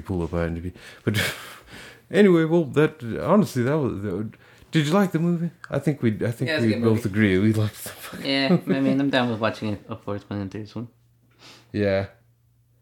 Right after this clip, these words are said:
Speaker 2: It's not gonna be a, do you, do you think it might hit the theaters, like, big? You know what I mean? No, because the
Speaker 1: Yeah.
Speaker 2: first John Wick didn't hit the theaters that big, remember?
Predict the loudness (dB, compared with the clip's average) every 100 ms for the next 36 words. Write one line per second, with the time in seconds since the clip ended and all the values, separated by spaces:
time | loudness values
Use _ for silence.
0 | _ _ _ _ -4 0 0 0 0 2
1 | -2 -6 -16 -18 _ _ _ -4 -4 -4
2 | -6 -6 -4 -2 2 2 0 -4 -6 -2
3 | 0 0 -2 -4 -4 -4 -6 -8 -6 -4
4 | -6 -4 -4 -6 -12 -18 -18 -18 -6 2
5 | 4 4 2 -2 -4 2 6 6 4 0
6 | 0 2 0 -2 0 2 2 0 -4 -2
7 | 0 0 0 0 -2 0 0 0 -2